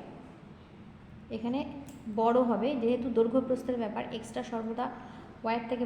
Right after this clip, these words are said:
বড়, এক্সটা দৈর্ঘ্য ধরেছিলাম, তাহলে এখানে ইকুয়াল হবে না। তাহলে x minus y whole square by two, এটা যেহেতু পূর্ণবর্গ, এটা সর্বদা শূন্য থেকে বড় হবে, ধনাত্মক। তাহলে আমরা কি পেলাম? s minus r greater than zero,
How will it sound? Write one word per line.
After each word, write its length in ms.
বড়, 120
এক্সটা 260
দৈর্ঘ্য 240
ধরেছিলাম, 400
তাহলে 220
এখানে 220
ইকুয়াল 260
হবে 200
না। 60
তাহলে 220
x 40
minus 280
y 40
whole 220
square 280
by 120
two, 200
এটা 180
যেহেতু 280
পূর্ণবর্গ, 460
এটা 180
সর্বদা 280
শূন্য 180
থেকে 140
বড় 180
হবে, 200
ধনাত্মক। 440
তাহলে 260
আমরা 200
কি 160
পেলাম? 220
s 40
minus 320
r 20
greater 380
than 140
zero, 180